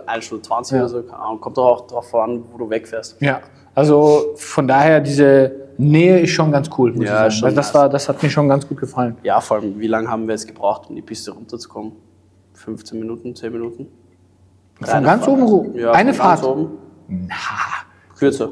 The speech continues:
Speaker 2: Ja, sicher, fünf
Speaker 1: Ah,
Speaker 2: Minuten
Speaker 1: okay,
Speaker 2: bis
Speaker 1: fünf,
Speaker 2: unten.
Speaker 1: fünf Minuten,
Speaker 2: <laughs>
Speaker 1: Entschuldigung.
Speaker 2: Fünfzehn
Speaker 1: Ich hab einmal, ich hab
Speaker 2: Minuten?
Speaker 1: einmal, ich hab, keine Ahnung, ich hab einmal einem, einem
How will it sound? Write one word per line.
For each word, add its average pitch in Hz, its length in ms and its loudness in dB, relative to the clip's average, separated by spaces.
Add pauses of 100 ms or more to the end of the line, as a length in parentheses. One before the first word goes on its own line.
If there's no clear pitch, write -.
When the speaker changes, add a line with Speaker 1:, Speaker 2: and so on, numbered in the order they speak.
Speaker 2:
Ja, 95 200 -10
sicher, 113 300 -8
fünf 123 200 -12
Speaker 1:
Ah, 120 40 -6
Speaker 2:
Minuten 127 180 -4
Speaker 1:
okay, 123 60 -6
Speaker 2:
bis 107 120 -4
Speaker 1:
fünf, 123 180 -4
Speaker 2:
unten. 104 220 -8
Speaker 1:
fünf 110 220 -12
Minuten, 107 180 -12
Speaker 2:
<laughs> - 60 -14
Speaker 1:
Entschuldigung. 113 300 -10 (480)
Speaker 2:
Fünfzehn 127 640 -2
Speaker 1:
Ich 170 60 4
hab 175 60 2
einmal, 160 340 4
ich 214 60 6
hab 285 60 8
Speaker 2:
Minuten? 339 200 8
Speaker 1:
einmal, 170 360 6
ich - 160 -2
hab, 151 100 2
keine 147 580 4
Ahnung, 151 260 2 (300)
ich 143 80 0
hab 131 80 2
einmal 143 300 6
einem, 135 380 4
einem 131 200 2